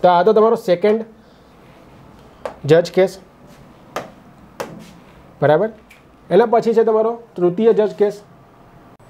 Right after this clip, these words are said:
તૃતીય જજ કેસ, બરાબર? તૃતીય જજ કેસને કહેવામાં આવે છે સ્પેશિયલ રેફરન્સ કેસ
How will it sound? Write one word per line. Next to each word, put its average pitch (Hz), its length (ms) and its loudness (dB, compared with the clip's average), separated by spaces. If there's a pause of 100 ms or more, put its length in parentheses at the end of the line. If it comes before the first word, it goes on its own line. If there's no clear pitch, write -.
(480)
તૃતીય 190 320 2
જજ 220 180 0
કેસ, 220 320 -4 (520)
બરાબર? 180 260 0 (360)
તૃતીય 208 300 2
જજ 233 220 0
કેસને 226 260 0
કહેવામાં 220 240 -2
આવે 208 80 -4
છે 226 100 -2
સ્પેશિયલ 180 500 -4 (200)
રેફરન્સ 175 460 -2
કેસ 190 300 -4